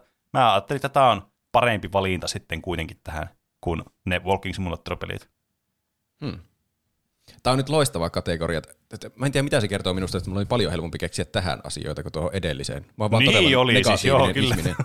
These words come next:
Speaker 1: <laughs>
Speaker 2: Ja tässä voi nyt polttaa kaikki mahdolliset sillat, mitä on rakentanut <laughs> nörttiyhteiskunnassa. Että nyt vihaan kaikkea, mitä muut rakastaa. Mutta tääkin on vähän tämmönen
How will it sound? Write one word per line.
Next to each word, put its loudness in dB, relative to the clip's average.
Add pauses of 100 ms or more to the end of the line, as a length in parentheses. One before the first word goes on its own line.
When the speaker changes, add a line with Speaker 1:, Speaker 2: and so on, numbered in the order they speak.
(540)
Speaker 1:
<laughs> -6 (500)
Speaker 2:
Ja 0
tässä 0
voi 4
nyt -4
polttaa 0 (120)
kaikki -2
mahdolliset -4
sillat, -4
mitä -2
on -2
rakentanut -4 (440)
<laughs> -10
nörttiyhteiskunnassa. -2 (420)
Että -4 (480)
nyt -10
vihaan 2
kaikkea, -2
mitä -2 (240)
muut -6
rakastaa. -4 (200)
Mutta -4
tääkin -2
on -2
vähän -2
tämmönen -4